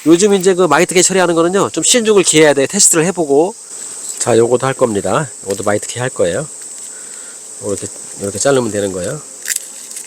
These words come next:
잘라갖고 이렇게 반 접어서 눌러주면 돼. 이렇게 눌러주면 이렇게 들리거든요. 이렇게 넣어줄 거예요. 이렇게 해서 뒤에만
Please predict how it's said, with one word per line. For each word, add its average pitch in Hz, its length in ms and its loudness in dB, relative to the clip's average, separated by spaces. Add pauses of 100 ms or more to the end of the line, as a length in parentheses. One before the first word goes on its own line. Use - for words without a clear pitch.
(420)
잘라갖고 101 520 -12 (1700)
이렇게 107 280 -12 (120)
반 107 160 -6
접어서 101 420 -6 (680)
눌러주면 117 440 2
돼. 87 80 -8
이렇게 107 180 -6
눌러주면 120 340 0
이렇게 120 120 -6
들리거든요. 104 500 0
이렇게 107 220 -4
넣어줄 98 280 -2
거예요. 90 260 -6 (1900)
이렇게 - 160 -16
해서 104 160 -6 (100)
뒤에만 95 400 -2